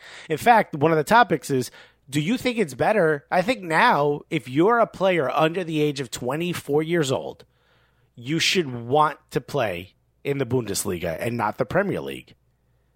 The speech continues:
That's what I think. 'Cause I think the Premier League is suffering the same thing that Barcelona is suffering, which is, like, this race to buy players that are already established. Very few clubs are willing to give chances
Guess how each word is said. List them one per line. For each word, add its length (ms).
That's 240
what 80
I 120
think. 220
'Cause 160
I 60
think 160
the 60
Premier 260
League 180
is 80
suffering 340
the 60
same 220
thing 160
that 120
Barcelona 420
is 60
suffering, 360
which 200
is, 100
like, 140
this 220
race 580
to 100
buy 680
players 300
that 120
are 100
already 400
established. 500
Very 300
few 320
clubs 600
are 100
willing 320
to 60
give 160
chances 680